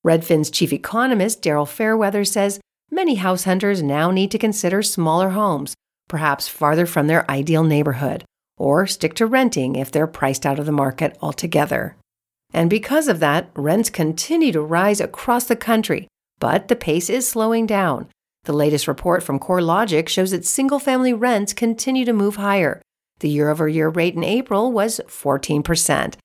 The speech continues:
That's more than double what it was in April of last year. And CoreLogic economist Molly Bessel doesn't see it slowing down anytime soon. She says,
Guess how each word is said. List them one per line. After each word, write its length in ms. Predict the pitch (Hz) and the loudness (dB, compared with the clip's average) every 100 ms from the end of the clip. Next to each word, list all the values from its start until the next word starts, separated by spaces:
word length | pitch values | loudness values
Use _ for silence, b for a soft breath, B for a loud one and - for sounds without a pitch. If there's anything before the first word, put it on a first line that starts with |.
| _ _ _ | _ _ _
That's 220 | 143 151 | 0 0
more 160 | 196 190 | 0 0
than 180 | 208 214 | 0 0
double 460 | 277 285 156 175 - | 0 0 0 -2 -2
what 140 | 160 | -2
it 80 | - | 0
was 180 | 143 156 | -2 -4
in 120 | 165 | -4
April 300 | 143 147 151 | -4 0 0
of 120 | 165 | 2
last 400 | 139 143 - - | 0 0 -4 -6
year. 240 | - - - _ _ _ - | -6 -8 -16 _ _ _ -4
And 160 | 240 | -2
CoreLogic 520 | 254 254 233 226 208 | 0 0 0 0 -2
economist 680 | 185 180 302 330 214 226 - | -4 -4 -2 2 2 0 -2
Molly 300 | 165 143 151 | 0 2 0
Bessel 440 | 151 170 170 160 | 0 0 0 -2
doesn't 460 | 185 269 294 349 339 | -2 -2 -2 0 -2
see 300 | - 233 220 | -2 -2 0
it 120 | 214 | 0
slowing 360 | - 170 160 175 | -2 0 0 0
down 200 | 143 143 | 0 0
anytime 440 | 151 165 139 139 | 0 -2 -2 -2
soon. 440 | - - 151 - 165 _ _ _ _ | -2 -4 -4 -6 -12 _ _ _ _
She 180 | - 208 | -4 -2
says, 400 | - 214 226 | 0 0 0